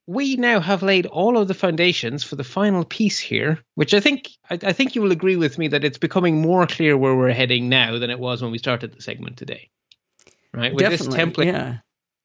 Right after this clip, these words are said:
Speaker 1: with this templating, so if we define on different computers, we have different values for d-, for our name and our email address, immediately that becomes interesting.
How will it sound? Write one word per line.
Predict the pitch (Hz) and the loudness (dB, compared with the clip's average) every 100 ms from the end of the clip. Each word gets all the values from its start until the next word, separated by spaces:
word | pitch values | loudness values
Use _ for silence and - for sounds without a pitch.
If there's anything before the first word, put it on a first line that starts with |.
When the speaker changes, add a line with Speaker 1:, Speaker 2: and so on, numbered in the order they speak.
| _ _ _ _ | _ _ _ _
Speaker 1:
with | 147 | 0
this | 220 240 | 0 0
templating, | - 208 208 139 113 123 127 | 0 0 2 2 2 0 0
so | 147 143 | 0 0
if | - | 0
we | 240 | 0
define | 220 214 202 185 156 139 | 2 2 2 2 2 0
on | 147 135 | 0 0
different | 175 196 180 156 | 0 -2 -4 -6
computers, | 139 123 156 127 123 | -6 -2 0 0 0
we | 127 | -2
have | 123 113 | -2 -2
different | 156 156 160 127 | -2 0 -2 0
values | 131 139 127 127 123 | 2 2 2 0 -2
for | 127 | -4
d-, | 117 - - | -6 -8 -4
for | - 123 | 0 2
our | 117 | 4
name | 123 123 127 | 4 4 2
and | 120 | 0
our | 120 | 0
email | 131 143 123 | 0 0 -2
address, | 127 123 113 127 | -4 -2 -2 -2
immediately | 127 131 151 143 127 127 | -2 0 0 0 2 2
that | 123 | 2
becomes | 120 - 113 117 | -2 0 0 2
interesting. | 123 123 - - 120 | 2 0 -2 -2 -2